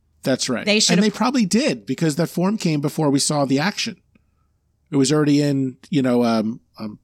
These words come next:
Speaker 1: uh, Megan had already filled it out. So it was already happening. The wheels were in motion, clearly. So you're right. His antenna, abs-, th-, they didn't fail to alert him. He, the antenna should have been up.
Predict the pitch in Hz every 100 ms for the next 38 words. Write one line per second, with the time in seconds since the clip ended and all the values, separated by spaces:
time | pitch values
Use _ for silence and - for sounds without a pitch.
0 | _ 120 101 87 _ _ _ - - _
1 | _ _ - 147 160 123 110 - _ -
2 | _ _ 135 135 139 143 151 147 156 202
3 | 131 120 143 143 139 160 196 131 139 -
4 | 104 101 165 - 135 135 151 - 110 95
5 | 120 131 95 104 127 110 92 120 - _
6 | _ _ - 143 147 185 117 95 110 -
7 | 131 123 131 135 135 - 190 - - -
8 | - 175 151 156 175 147 160 - 143 143
9 | 131 139 120 123 107 139 123 95 92 104
10 | 135 190 131 123 120 147 131 110 117 104
11 | 95 87 -